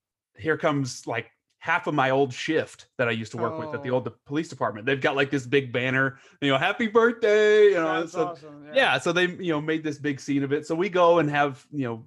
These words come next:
Speaker 1: we go to a restaurant and get dinner, and then we run over to the Foo Fighters concert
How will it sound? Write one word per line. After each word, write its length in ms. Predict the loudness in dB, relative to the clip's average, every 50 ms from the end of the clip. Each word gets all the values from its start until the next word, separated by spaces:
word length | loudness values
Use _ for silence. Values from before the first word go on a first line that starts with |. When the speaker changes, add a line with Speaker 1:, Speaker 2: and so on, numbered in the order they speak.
| _ -12
Speaker 1:
we 140 | -10 -8
go 140 | -4 -4 -2 0
to 260 | -2 -2 -2 -4 _ -10
a 80 | -8 -4
restaurant 560 | -2 -2 -4 -4 -4 -4 -2 -2 -2 -4 -8
and 240 | -10 -12 -14 -16 -16 _ _ _ _ _ _ _ _ -6
get 180 | -6 -6 -6 _ _ _ -14 -6 -2
dinner, 300 | 0 2 2 2 2 2
and 100 | 0 0
then 100 | -2 -2
we 220 | -4 -6 -6 -10 _ -10
run 180 | -8 -6 -4 -4
over 160 | -4 -4 -6
to 100 | -8 -10
the 60 | -12 -10
Foo 160 | -10 -12 -8
Fighters 320 | -6 -4 -4 -4 -6 -8 -12
concert 500 | -10 -10 -10 -10 -12 -16 -16 -16 -18